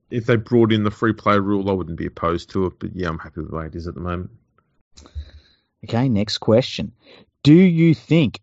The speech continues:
Speaker 2: eight P M kickoffs are too late for school children?
Speaker 1: And mums.
Speaker 2: Yes.
Speaker 1: <laughs>
Speaker 2: Yeah, well, this is one for mums with kids.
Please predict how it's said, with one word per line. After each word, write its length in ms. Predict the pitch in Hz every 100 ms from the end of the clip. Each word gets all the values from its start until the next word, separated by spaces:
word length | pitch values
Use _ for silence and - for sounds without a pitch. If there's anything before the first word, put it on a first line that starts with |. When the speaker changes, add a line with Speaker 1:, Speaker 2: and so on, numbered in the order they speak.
| _
Speaker 2:
eight 240 | 117 139
P 200 | - 139
M 140 | 131 117
kickoffs 600 | - 135 - 90 - - -
are 140 | 110
too 360 | - - 143 165
late 360 | 131 135 - _ _
for 260 | _ 123 101
school 400 | 95 - 120 143
children? 560 | - 127 98 95 87 - _ _ -
Speaker 1:
And 120 | 117
mums. 160 | 110 107
Speaker 2:
Yes. 460 | 143 - - - - - -
Speaker 1:
<laughs> 220 | - 247
Speaker 2:
Yeah, 260 | 107 87 80
well, 220 | 104 95 95
this 200 | - 107
is 100 | -
one 160 | 104 92
for 160 | - 95
mums 260 | 90 90
with 140 | 85 _
kids. 260 | 107 95